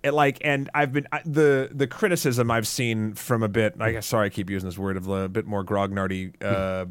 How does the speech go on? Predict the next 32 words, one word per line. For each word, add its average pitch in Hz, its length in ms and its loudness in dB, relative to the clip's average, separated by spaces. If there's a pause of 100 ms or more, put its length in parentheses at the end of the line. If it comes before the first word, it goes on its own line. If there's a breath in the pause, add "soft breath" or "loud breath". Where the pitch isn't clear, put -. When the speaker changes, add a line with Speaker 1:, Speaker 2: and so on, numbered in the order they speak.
(100)
Speaker 2:
Mm. 98 540 -4
Speaker 1:
uh, - 80 -12
community 104 320 -2
out 95 120 -2
there 101 120 -4
that's 98 140 -8
having 101 200 -4
a 90 60 -8
problem 101 260 0
with 95 120 -6
this 95 200 -6
for, 101 320 0 (160)
uh, 101 100 4 (220 loud breath)
I'll 135 100 2
just 135 200 2
say 123 240 4 (100)
reasons 131 640 2
that, 113 180 2
Speaker 2:
Mm-hmm. 113 180 -10
Speaker 1:
that 110 220 2
we 120 120 2
can 120 120 0
all 117 240 4
discern. 113 580 2 (380 loud breath)
Um, 117 680 2 (460)
it's 127 240 0
like, 143 220 4
"Oh, 160 220 12
that's 165 200 10
unbelievable." 135 800 6
I'm 113 80 2
like, 123 160 4